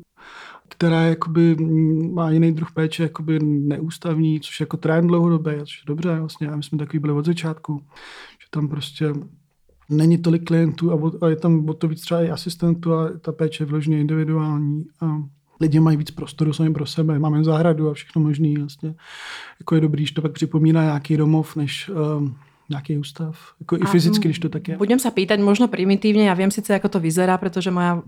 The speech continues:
Speaker 2: dcéra navštevuje síce denný stacionár, ale mali sme možnosť navštevovať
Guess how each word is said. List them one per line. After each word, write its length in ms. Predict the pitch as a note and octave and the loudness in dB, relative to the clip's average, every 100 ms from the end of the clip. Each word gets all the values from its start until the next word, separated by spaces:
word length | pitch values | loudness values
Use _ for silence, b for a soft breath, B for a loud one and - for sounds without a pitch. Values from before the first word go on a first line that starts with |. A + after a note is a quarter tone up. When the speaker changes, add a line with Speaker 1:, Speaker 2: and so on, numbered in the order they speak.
| F3+ E3+ | -10 -6
Speaker 2:
dcéra 400 | - E3+ F3 F3+ | -2 0 0 -2
navštevuje 760 | F3+ F3+ E3+ D#3+ - F#3 F#3 E3+ | -4 -4 -4 -4 -2 0 0 0
síce 220 | G#3 G3+ | 0 0
denný 240 | E3 F3 F#3 | 0 0 0
stacionár, 480 | G3+ G3 G3+ F#3+ | -2 2 2 2
ale 80 | F#3 | 0
mali 160 | F3+ F3 F3 | -2 -2 0
sme 160 | F#3 | 0
možnosť 400 | F3+ F3 F#3 E3+ | 0 -2 -4 -4
navštevovať 400 | F3+ E3 F#3+ F3+ | -4 -4 -2 -2